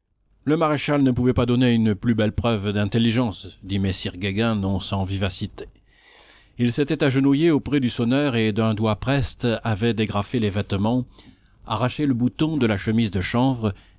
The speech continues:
mis à nu la poitrine, d'où un papier glissa auquel personne ne prit garde. « Aidez-moi à l'appuyer ici, contre cet arc-bouton. » Tous ces curés des campagnes bretonnes sont par nécessité médecins des corps en même temps que des âmes.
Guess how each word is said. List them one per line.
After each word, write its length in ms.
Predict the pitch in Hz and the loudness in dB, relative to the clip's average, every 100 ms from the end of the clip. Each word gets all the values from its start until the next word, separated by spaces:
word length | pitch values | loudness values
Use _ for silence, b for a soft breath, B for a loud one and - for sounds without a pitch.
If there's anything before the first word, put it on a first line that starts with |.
| - | -2
mis 160 | 113 | 2
à 40 | 127 | 4
nu 100 | 143 | 2
la 100 | 123 | 2
poitrine, 760 | 123 - - 156 156 139 113 | 0 -2 -4 -2 0 0 0
d'où 320 | 104 123 147 | 0 2 2
un 100 | 123 | 2
papier 320 | 104 110 123 117 | 2 0 0 -2
glissa 400 | 98 95 135 117 | -2 -6 0 0
auquel 260 | 90 104 | 0 -4
personne 440 | - 90 - 113 104 | -2 -6 -4 -4 -2
ne 80 | |
prit 240 | 95 - 92 | -4 -6 -6
garde. « 480 | 87 82 - - - _ _ _ _ _ _ - | -10 -12 -16 -18 -20 _ _ _ _ _ _ -4
Aidez-moi 420 | 147 139 143 139 | -2 2 2 2
à 60 | 113 | 0
l'appuyer 320 | 107 120 113 | -2 0 0
ici, 320 | 98 - 92 - | 0 -8 -14 -14
contre 260 | - 107 104 | -8 -6 -4
cet 220 | 110 - | -4 -4
arc-bouton. » 460 | 95 101 101 95 - - _ _ _ _ _ - | -4 -2 -2 -4 -12 -18 _ _ _ _ _ -10
Tous 80 | - | -6
ces 160 | 107 135 | -2 -2
curés 240 | 143 139 | -2 0
des 80 | 127 | 0
campagnes 400 | 120 117 135 113 | 0 -2 0 -2
bretonnes 580 | 95 127 160 160 143 101 b b _ | -2 -2 -2 -2 -2 -2 b b _
sont 320 | - 156 156 | -4 -2 0
par 220 | 147 131 | 0 0
nécessité 580 | 139 123 127 131 - 170 | 0 0 0 -2 0 0
médecins 480 | 139 123 113 - 117 | 2 0 0 0 0
des 120 | 104 | 0
corps 420 | - 156 160 - | -2 0 0 0
en 100 | 117 | 0
même 240 | 113 101 90 | 0 0 -2
temps 180 | 143 | -2
que 140 | 135 117 | -2 0
des 260 | 104 95 | 0 0
âmes. 300 | 104 101 92 | 0 0 -2